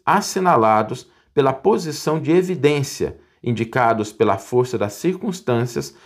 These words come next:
para exercer a função de orientadores do pensamento geral. São esses que, na maioria das ocasiões,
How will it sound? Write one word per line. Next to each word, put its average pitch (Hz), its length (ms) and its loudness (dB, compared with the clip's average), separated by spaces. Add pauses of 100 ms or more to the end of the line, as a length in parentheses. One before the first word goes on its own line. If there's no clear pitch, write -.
(160)
para 131 240 4
exercer 175 800 0 (160)
a 113 100 -4
função 135 520 -4
de 117 160 -2
orientadores 143 840 2
do 110 100 -4
pensamento 107 720 -4
geral. 98 560 -2 (640)
São 143 340 0
esses 180 440 2
que, 120 140 -4
na 104 120 0
maioria 120 520 0
das 107 240 2
ocasiões, 98 720 -4